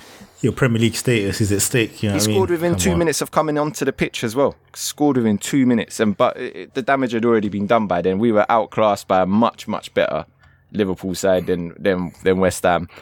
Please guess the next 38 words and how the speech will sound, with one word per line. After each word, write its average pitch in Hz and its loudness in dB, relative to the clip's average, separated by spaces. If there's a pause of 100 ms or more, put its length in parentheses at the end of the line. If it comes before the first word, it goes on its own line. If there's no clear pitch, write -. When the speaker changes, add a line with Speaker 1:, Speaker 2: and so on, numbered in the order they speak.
(380)
Speaker 2:
Uh, 95 2
we 104 0
turned 98 2
up 98 0 (460)
and 92 -2
lackluster 101 0
defensive 98 0
mistakes 92 0
all 92 0
over 90 0
the 90 0
place. 95 -2
But - 0
Liverpool's 110 2
front 101 0
three, 98 0
you 95 -4
can't 107 0
contain 123 0
them, 95 2
and 110 2
then 120 2 (200)
their 135 0
midfield 139 0
as 127 -4
well, 135 0 (480)
put 107 0
in, 107 -2
put 113 -2
in 95 0
a 98 0
hell 107 2
of 92 -2
a 92 -6
performance 95 -6 (420)
as 90 -10
well. 95 2
Chan, 95 0